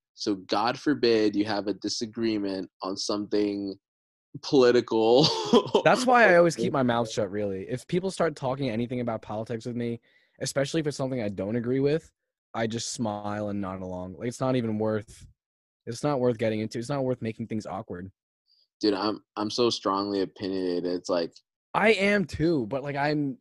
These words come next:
Speaker 2: also, I fear <laughs> confrontation way more than any of my opinions matter to me.
Speaker 1: I fear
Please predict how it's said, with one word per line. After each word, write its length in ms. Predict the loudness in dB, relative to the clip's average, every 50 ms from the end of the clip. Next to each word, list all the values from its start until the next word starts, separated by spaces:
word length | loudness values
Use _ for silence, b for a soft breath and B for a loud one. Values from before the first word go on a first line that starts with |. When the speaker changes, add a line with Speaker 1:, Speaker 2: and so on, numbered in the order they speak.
| _ -6
Speaker 2:
also, 560 | -4 -4 -4 -2 2 4 4 4 4 0 -4 _ _ _ _ -20 -20 _ _ -18 -10 -6
I 200 | -4 -4 -4 -4 -6 _
fear 540 | -18 -18 -16 -16 -16 -10 -6 -2 0 0 0
<laughs> 20 |
confrontation 920 | 0 0 0 0 0 0 -2 -2 -2 0 0 0 0 0 -2 -4 -4 -2 0
way 200 | 0 2 2 2
more 200 | 2 2 2 2
than 120 | 2 0 0
any 160 | 0 0 0
of 80 | 0 -2
my 140 | -2 -4
opinions 680 | -4 -4 -4 -2 -2 -2 0 0 -2 -2 -4 -4 -8 -10
matter 320 | -8 -8 -8 -6 -6 -8 -10
to 140 | -10 -12 -14
me. 220 | -14 -14 -16 -18 _ _ _ _ _ _ _ _ _ _ -6 -4
Speaker 1:
I 200 | 0 0 0 0
fear 560 | 0 2 4 4 6 6 6 4 2 -2